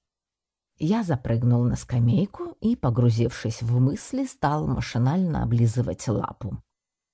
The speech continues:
Мозг заработал на полную мощность. Лучше всего вернуться в Луна-отель, это ясно. Рано или поздно ребята там обязательно появятся. Но как найти к нему дорогу? Спросить у кого-то у меня вряд ли выйдет.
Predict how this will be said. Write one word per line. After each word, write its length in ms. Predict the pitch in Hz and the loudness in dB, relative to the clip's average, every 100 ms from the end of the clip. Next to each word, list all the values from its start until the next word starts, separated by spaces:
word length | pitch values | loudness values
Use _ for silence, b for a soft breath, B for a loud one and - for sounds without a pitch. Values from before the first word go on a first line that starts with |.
| _ - | _ -2
Мозг 560 | 135 127 180 233 - | 4 6 4 -2 -4
заработал 640 | 262 220 156 123 127 180 233 | 0 2 2 4 2 2 2
на 160 | 170 113 | 4 2
полную 460 | 127 117 120 123 | 2 2 6 8
мощность. 640 | 120 - - - - - - _ _ _ | 6 4 -4 -10 -12 -14 -20 _ _ _
Лучше 400 | 110 120 143 - | -2 0 -2 -6
всего 360 | 254 - 285 302 | -8 -6 -2 -2
вернуться 540 | 190 113 123 120 - | 0 2 2 0 -4
в 60 | 117 | 0
Луна-отель, 760 | 120 127 120 113 - 220 247 - | 4 6 4 2 0 0 -2 -2
это 240 | 120 127 135 | -2 0 -2
ясно. 540 | 113 - - - - - _ _ | -6 -8 -10 -10 -12 -14 _ _
Рано 500 | - 131 113 113 104 | 0 0 2 2 2
или 100 | 117 | 0
поздно 440 | 113 120 135 - 202 | 0 0 -2 2 2
ребята 420 | 147 127 123 131 | 4 4 2 0
там 180 | 123 117 | 2 4
обязательно 640 | 113 113 117 143 208 208 | 4 2 0 -2 -2 -2
появятся. 720 | 208 202 160 113 117 - - - _ _ _ | -2 -2 0 -2 -4 -8 -8 -10 _ _ _
Но 300 | - 120 117 | 2 4 2
как 320 | 110 107 - | 0 -8 -4
найти 360 | 120 131 127 135 | 0 0 0 -4
к 120 | 127 | -2
нему 200 | 160 151 | -2 -2
дорогу? 540 | 160 190 254 156 - _ _ _ _ _ - | -2 -2 -2 -4 -6 _ _ _ _ _ -14
Спросить 560 | - - 113 - 127 | -10 -6 -6 -4 -4
у 60 | 202 | -2
кого-то 400 | 254 208 214 285 | -2 -2 0 2
у 20 | |
меня 300 | 262 185 135 | 4 4 2
вряд 300 | 120 78 - | 0 -2 0
ли 80 | 113 | 0
выйдет. 420 | 101 82 - | 0 -6 -10